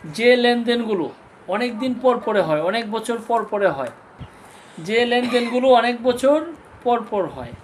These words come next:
যে লেনদেনগুলো টাকার অঙ্ক অনেক বড় থাকে, অনেক বেশি থাকে,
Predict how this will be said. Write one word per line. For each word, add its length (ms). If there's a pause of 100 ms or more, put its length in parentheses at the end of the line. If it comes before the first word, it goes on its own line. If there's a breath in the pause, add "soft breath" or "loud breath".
(280)
যে 300
লেনদেনগুলো 540
টাকার 440
অঙ্ক 460 (280)
অনেক 300
বড় 220
থাকে, 260
অনেক 320
বেশি 260
থাকে, 300